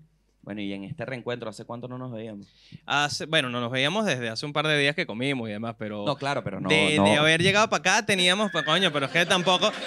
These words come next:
Speaker 2: tampoco tan romántico, ¿no? Tampoco es que no nos habíamos visto desde este momento
Speaker 1: Imagínate.
Speaker 2: que entramos a tarima,
Speaker 1: Bueno,
Speaker 2: hubiese
Speaker 1: tú te
Speaker 2: sido muy
Speaker 1: acabas de
Speaker 2: loco.
Speaker 1: bajar del aeropuerto.
Speaker 2: No, no, tampoco así, tampoco así. Pero de, coño, dos años casi, ¿no?
Speaker 1: Casi dos años
Speaker 2: Sí,
Speaker 1: y
Speaker 2: o sea, no, ni siquiera,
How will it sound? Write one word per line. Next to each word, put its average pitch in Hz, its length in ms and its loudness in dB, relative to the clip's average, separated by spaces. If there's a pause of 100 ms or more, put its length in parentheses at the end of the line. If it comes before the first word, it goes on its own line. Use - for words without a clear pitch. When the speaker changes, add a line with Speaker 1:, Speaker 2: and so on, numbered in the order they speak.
(280)
Speaker 2:
tampoco 214 480 4
tan 262 180 4
romántico, 208 720 6
¿no? 202 240 6
Tampoco 180 320 6
es 220 80 6
que 220 100 4
no 202 80 6
nos 220 160 6
habíamos 202 320 6
visto 220 300 4
desde 165 200 4
este 160 120 -2
momento 190 400 0
Speaker 1:
Imagínate. - 40 -8
Speaker 2:
que 165 40 0
entramos 160 320 -2
a 190 60 0
tarima, 156 380 4
Speaker 1:
Bueno, 120 120 2
Speaker 2:
hubiese 147 80 0
Speaker 1:
tú 131 60 -2
te 143 80 4
Speaker 2:
sido 143 60 2
muy 147 40 0
Speaker 1:
acabas 180 140 6
de 202 80 6
Speaker 2:
loco. 160 100 6
Speaker 1:
bajar 143 180 2
del 175 140 4
aeropuerto. 135 720 6
Speaker 2:
No, 151 380 4
no, 139 240 4
tampoco 127 320 -2
así, 143 260 2
tampoco 120 300 -6
así. - 500 -4
Pero 170 460 4
de, 170 240 4
coño, 190 220 2
dos 156 180 2
años 226 260 4
casi, 170 240 0
¿no? 214 380 -2
Speaker 1:
Casi 110 240 -6
dos 151 240 -2
años 147 440 -2
Speaker 2:
Sí, 135 180 -2
Speaker 1:
y - 40 2
Speaker 2:
o - 100 2
sea, 214 140 4
no, 220 220 2
ni 196 80 -2
siquiera, 196 320 -4